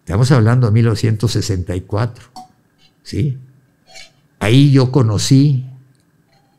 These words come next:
algo que no se me ha olvidado. Iba yo al baño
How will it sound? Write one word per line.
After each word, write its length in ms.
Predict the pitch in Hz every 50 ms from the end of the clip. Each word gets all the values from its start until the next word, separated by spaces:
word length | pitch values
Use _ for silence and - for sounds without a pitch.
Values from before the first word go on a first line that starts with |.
| _ _ _ - - _ _ _ _ _ _ _ _ _ _
algo 300 | - 113 123 131 131 120
que 120 | 131 - 92
no 140 | 98 110 107
se 200 | - - 110 107
me 240 | 104 101 101 98
ha 100 | 98 101
olvidado. 720 | 107 107 110 110 101 107 104 95 95 98 104 104 90 92 - - - _ _ _ _ _ _ _ _ _ _ _ _ _ _ _ _ _ _ _ _ _ _ _ _ _ _ _ _ _ _ _ _ _ _ _ _ _ _ _ -
Iba 260 | 131 135 143 156 135
yo 140 | 127 127 123
al 120 | 135 135
baño 420 | 127 127 127 92 85 90 98 117